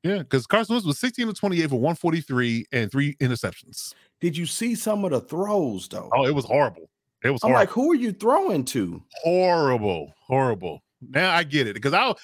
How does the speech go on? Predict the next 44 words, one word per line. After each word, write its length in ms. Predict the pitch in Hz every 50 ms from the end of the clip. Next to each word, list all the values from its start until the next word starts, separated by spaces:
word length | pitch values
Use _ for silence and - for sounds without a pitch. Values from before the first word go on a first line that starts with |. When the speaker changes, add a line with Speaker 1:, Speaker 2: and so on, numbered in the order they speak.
| - - -
Speaker 1:
I 60 | 202
had 140 | 262 294 269
a 40 | 208
glimmer 320 | 156 165 185 196 185 190
of 60 | 170 151
hope 160 | 190 175 180
in 80 | 175
Carson 300 | - 190 180 170 156 180
Wentz 120 | 175 165 160
when 80 | 165
he 40 | 160
went 100 | 160 165 160
to 60 | 165
the 40 | 151
Colts, 440 | - 185 185 190 185 - - - - _ -
and 140 | 123 120 120
I, 40 | -
and 180 | - 139 135
that 160 | 139 143 127 -
completely 580 | - 156 - 185 180 170 160 160 151 143 139 - _ _ _ _ _ _
went 120 | 131 139
out 120 | 143 139 135
the 80 | 135
door, 540 | 127 135 135 135 135 131 127 127 123 123 117 -
you 120 | - 131
know, 80 | 123 120
when 120 | 117 123 131
he 40 | 131
didn't 180 | 131 135 131
make 120 | 131 127 110
the 80 | 135
playoffs 200 | 139 127 120 120
last 280 | 131 123 123 117 - -
year, 100 | 135 117
and 80 | 113 120
then 60 | 131
he 40 | 135
got 100 | 127 120 -
traded 180 | 143 135 123
to 40 | 117
the 60 | 117
Commanders. 420 | - 123 123 123 127 127 127 120 123
I'm 100 | 123 131
like, 280 | 123 120 117 113 107